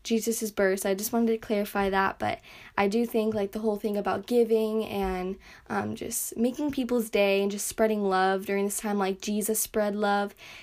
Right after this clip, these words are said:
is really, you know, a good time of this year. And, but, you know, I do not think, like, Christmas at all is about just gifts. Like,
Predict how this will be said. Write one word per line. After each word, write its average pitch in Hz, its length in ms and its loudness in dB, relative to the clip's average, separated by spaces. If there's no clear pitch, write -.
is 214 160 -2
really, 240 360 0
you 220 120 2
know, 202 200 2
a 196 40 2
good 202 220 0
time 202 240 -2
of 190 80 0
this 196 220 -4
year. 214 280 -4
And, 202 320 -4
but, 226 160 6
you 233 100 4
know, 226 120 4
I 208 180 4
do 233 240 2
not 214 260 4
think, 196 280 -2
like, 190 200 -6
Christmas 196 760 -4
at 196 160 0
all 190 440 6
is 190 280 0
about 180 540 2
just 185 320 -2
gifts. - 400 -6
Like, 196 260 -4